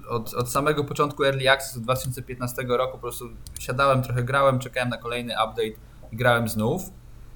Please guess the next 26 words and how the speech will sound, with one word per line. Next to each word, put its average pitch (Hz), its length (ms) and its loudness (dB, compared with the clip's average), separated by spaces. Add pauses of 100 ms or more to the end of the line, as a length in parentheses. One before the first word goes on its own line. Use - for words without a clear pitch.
(140)
Em, 117 800 0
bardzo 135 480 2
się 131 140 -4
zmienił, 131 360 -2
bardzo 127 280 0
się 120 160 -6
rozrósł. 107 640 -2
Em, 117 1040 -2 (180)
i, 123 40 -6 (460)
em, 117 260 -8
przez 165 340 0
to, 151 400 2 (200)
że 131 540 2
był 135 220 2
mi 139 160 0
tak 151 380 2 (520)
jakby 123 240 0
już 127 120 2
dobrze 151 320 4
znajomy 139 680 2
przed 131 420 2 (360)
wyjściem 120 580 0 (260)
już 113 380 -8
wersji 123 380 2
jeden 120 220 0
zero, 113 320 2